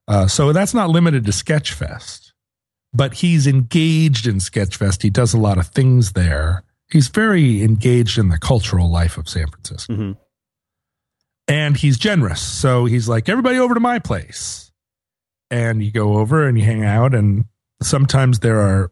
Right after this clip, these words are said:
Speaker 1: really nice people there. Sometimes there are boring people there. But it's generally, every time there's a boring person, there's at least six nice people standing around. So you don't have to be bored.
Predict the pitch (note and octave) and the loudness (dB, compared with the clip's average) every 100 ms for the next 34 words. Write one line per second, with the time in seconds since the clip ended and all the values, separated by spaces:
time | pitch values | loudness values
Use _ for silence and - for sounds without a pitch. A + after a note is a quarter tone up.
0 | - B2 A#2 A2 C#3+ D#3 E3 C#3+ C#3+ C3 | -2 0 2 2 0 0 0 0 0 2
1 | C3+ B2 A#2 A2 G#2+ F#2 F#2+ F2 F#2 C3+ | 2 2 0 2 2 2 2 2 2 2
2 | C3+ C3+ A#2+ B2+ - G#2 A2+ G#2+ G2 G2 | 2 2 2 0 0 0 2 2 2 2
3 | F#2+ - - _ _ _ _ _ _ - | 0 -2 -12 _ _ _ _ _ _ -14
4 | - D3+ D#3 D3+ C3 B2 A#2+ B2 C3 A#2+ | -6 0 2 2 2 0 -2 -2 -2 0
5 | C3 A2+ G2+ G2+ G#2 G2 F2+ F#2 G2 F2+ | 2 2 2 0 0 0 2 0 2 2
6 | E2+ G#2 C3 - D3+ - - G#2+ - A2+ | 2 2 2 2 -4 0 2 2 2 0
7 | G#2+ G2+ A2+ G2 F#2+ F#2 F#2 F2+ F#2 - | 0 0 0 2 4 4 4 4 2 -2
8 | _ - G2 G#2 G2 F#2 F#2 F2 F2 E2 | _ -2 0 2 2 2 2 2 2 2
9 | D2 | 0